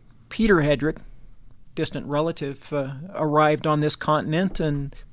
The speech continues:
he and a bunch of, he and a bunch of buddies and, and stuff, they were, they were really into, um,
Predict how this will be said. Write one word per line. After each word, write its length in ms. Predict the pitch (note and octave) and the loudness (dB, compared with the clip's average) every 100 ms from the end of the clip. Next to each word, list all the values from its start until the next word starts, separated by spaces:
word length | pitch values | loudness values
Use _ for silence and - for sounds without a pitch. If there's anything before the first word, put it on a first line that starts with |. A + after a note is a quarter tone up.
| - - - - - - - - - - - - - - - - - | -20 -20 -20 -20 -20 -20 -20 -20 -20 -20 -20 -20 -20 -20 -20 -20 -18
he 220 | - A3+ B3+ | 0 6 8
and 100 | G3+ | 8
a 60 | |
bunch 340 | B2+ F#3 G3 F3+ | 6 4 4 4
of, 220 | D3+ C3 - | 2 0 -4
he 160 | G3 | 0
and 80 | G3 | 2
a 20 | |
bunch 220 | D#3+ F3 | 2 2
of 140 | D#3+ A2+ | 2 2
buddies 420 | D#3 E3 E3+ C#3+ | 4 4 2 0
and, 240 | C3 A#2+ A2+ - | -4 -6 -12 -12
and 180 | C#3 D#3 | -6 0
stuff, 400 | - F3 E3 - | 2 6 4 4
they 120 | F3+ | 2
were, 320 | G3+ D#3 C#3 - - - - | 4 2 0 -8 -18 -20 -4
they 100 | - | 4
were 140 | G3+ D#3+ | 4 4
really 460 | C#3 F#3 G3 E3 E3+ | 2 4 4 4 2
into, 580 | E3+ D#3 E3 D3+ C#3 B2+ - - - - - - - | 0 0 0 0 -2 -6 -18 -20 -20 -18 -16 -14 -4
um, 600 | D3+ D3 C#3+ C#3+ C#3+ | 0 0 0 -2 -4